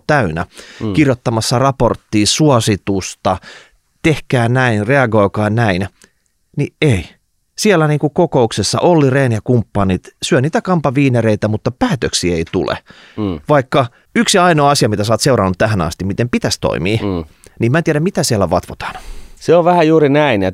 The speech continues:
Speaker 2: ja tosiaan E K P, ö, Euroopan keskuspankki, koostuu siis paitsi Brysselin pääkonttorista, niin sitten kaikista paikallisista kansallisista, ö, keskuspankeista. Elikkä Suomen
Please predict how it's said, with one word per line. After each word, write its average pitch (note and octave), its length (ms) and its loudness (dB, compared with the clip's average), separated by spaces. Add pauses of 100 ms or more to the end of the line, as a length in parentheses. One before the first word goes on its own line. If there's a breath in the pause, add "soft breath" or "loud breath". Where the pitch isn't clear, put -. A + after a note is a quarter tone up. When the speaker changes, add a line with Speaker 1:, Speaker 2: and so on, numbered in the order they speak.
Speaker 2:
ja A2 160 0
tosiaan C#3 440 2
E D#3 100 2
K - 40 -6 (220)
P, - 40 0 (600)
ö, C#2 420 -2
Euroopan A2 380 0
keskuspankki, G2 840 -2 (380)
koostuu A2 540 2
siis F2+ 180 -4
paitsi G2 480 0
Brysselin G2 600 -2
pääkonttorista, F2 880 -4
niin D#2 140 -6
sitten G2 280 -10
kaikista G#2 440 -6 (280)
paikallisista F2+ 600 -2
kansallisista, D#2+ 840 -6 (320)
ö, D2+ 40 -6 (720)
keskuspankeista. E2 1000 -4
Elikkä C#2+ 220 -10
Suomen F2+ 420 -6